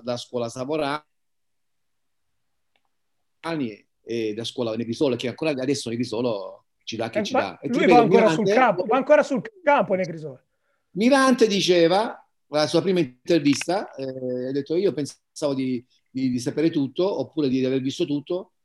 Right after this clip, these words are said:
Speaker 1: ancora c'è tanto da imparare", perché comunque ovviamente lui, Savorani, lavora molto su un determinato tipo di,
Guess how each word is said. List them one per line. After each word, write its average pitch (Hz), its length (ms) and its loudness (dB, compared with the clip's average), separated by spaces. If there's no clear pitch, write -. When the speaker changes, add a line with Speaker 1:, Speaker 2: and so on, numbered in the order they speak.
Speaker 1:
ancora 117 1000 -4
c'è 120 220 -16
tanto 127 260 -10
da 120 60 -6
imparare", 110 500 -10
perché - 220 -18
comunque 120 800 -6
ovviamente 120 420 -6
lui, 110 720 -2
Savorani, 123 500 -6
lavora 123 400 -2
molto 139 520 -2
su 123 100 -8
un 123 80 0
determinato 120 480 -2
tipo 113 300 -6
di, 98 680 -12